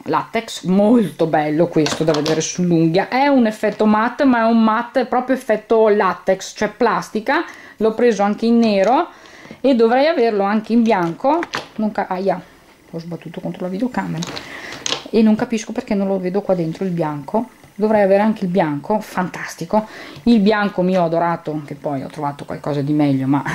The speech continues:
va benissimo anche quello. E questo era uno di quelli vecchietti, vecchietti, vecchietti, che so che c'è la versione con la scritta verde e io ho anche la versione con la scritta grigia.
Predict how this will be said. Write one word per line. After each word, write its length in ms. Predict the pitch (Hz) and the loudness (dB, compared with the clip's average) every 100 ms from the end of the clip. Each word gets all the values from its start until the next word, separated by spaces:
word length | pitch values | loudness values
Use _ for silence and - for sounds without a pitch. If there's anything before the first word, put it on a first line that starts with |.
| - - - - - - 170 | -6 -10 -10 -10 -6 -2 0
va 80 | |
benissimo 460 | 160 170 165 - 170 | 0 0 0 0 0
anche 200 | 180 262 | 2 2
quello. 500 | 262 262 254 311 359 - - - - - _ | 4 6 6 4 0 -6 -20 -20 -20 -20 _
E 440 | 208 220 220 214 202 | 0 2 4 2 4
questo 360 | 214 214 190 | 2 2 4
era 220 | 196 196 | 4 6
uno 220 | 180 202 190 | 4 2 2
di 80 | |
quelli 380 | 175 190 190 170 | 2 4 4 2
vecchietti, 500 | 156 185 - 226 190 | 0 -4 0 -2 0
vecchietti, 400 | 165 - 196 - | -6 -4 -4 -4
vecchietti, 640 | 151 160 160 139 - 269 269 | -10 -4 -4 -2 4 2 2
che 120 | 185 | -4
so 180 | - 180 | -4 -4
che 100 | 185 | -4
c'è 120 | 190 | -2
la 100 | 180 | -2
versione 580 | 175 175 196 180 160 - | -2 -4 -4 -2 -4 -2
con 120 | 180 | -4
la 60 | |
scritta 380 | 170 - 190 190 | -4 -2 0 0
verde 420 | 175 185 190 214 | 4 4 4 2
e 60 | 214 | 2
io 160 | 175 170 | 4 4
ho 40 | |
anche 280 | 170 170 175 | 4 2 0
la 80 | 160 | 0
versione 460 | 165 - 185 165 | 0 0 0 0
con 120 | 160 | 0
la 60 | 156 | -4
scritta 540 | - 170 170 - 151 170 | -2 -2 -2 -2 -4 -4
grigia. 500 | 165 143 180 254 | -4 -2 0 0